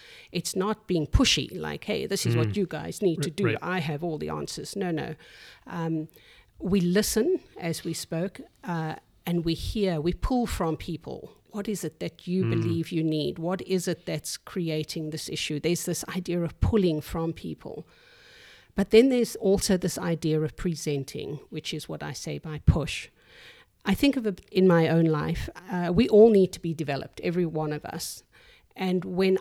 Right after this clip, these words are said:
Speaker 1: I need an area in my life to be developed, it's because I don't know the answers. And so I would go to a coach or to a mentor or to,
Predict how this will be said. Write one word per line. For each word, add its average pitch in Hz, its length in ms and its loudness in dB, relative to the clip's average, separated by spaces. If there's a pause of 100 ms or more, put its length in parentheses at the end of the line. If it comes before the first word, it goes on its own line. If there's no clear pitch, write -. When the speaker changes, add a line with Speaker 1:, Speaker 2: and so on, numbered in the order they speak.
Speaker 1:
I 220 220 2
need 208 260 2
an 165 200 -2
area 175 380 0
in 160 140 -2
my 165 140 0
life 156 340 -4
to - 100 -14
be 160 140 -6
developed, 156 680 -6 (520)
it's - 160 0
because - 280 0
I 185 100 2
don't 190 340 2
know 185 240 2 (140)
the 175 100 -6
answers. - 680 -6 (280)
And 196 140 -4
so - 240 -4
I 180 140 -2
would 165 200 -2
go 170 180 -2
to 165 180 -6
a 151 40 -2
coach - 520 -2
or 156 80 -2
to - 180 -6
a 165 80 0
mentor 180 540 0
or 156 80 -4
to, 156 340 -4